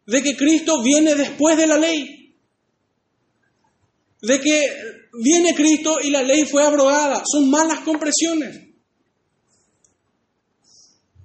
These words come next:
Sino que el pacto previamente ratificado por Dios para con Cristo,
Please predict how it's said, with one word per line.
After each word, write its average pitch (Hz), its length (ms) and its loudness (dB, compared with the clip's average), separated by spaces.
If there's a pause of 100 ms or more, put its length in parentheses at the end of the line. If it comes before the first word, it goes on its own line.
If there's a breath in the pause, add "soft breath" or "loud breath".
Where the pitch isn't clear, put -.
(280)
Sino 269 420 2
que 262 580 -4 (1080)
el 240 280 -2
pacto 320 540 0 (560)
previamente 285 800 2
ratificado 262 840 0
por 240 220 2
Dios 226 540 -2
para 247 320 0
con 240 260 -2
Cristo, 254 520 -2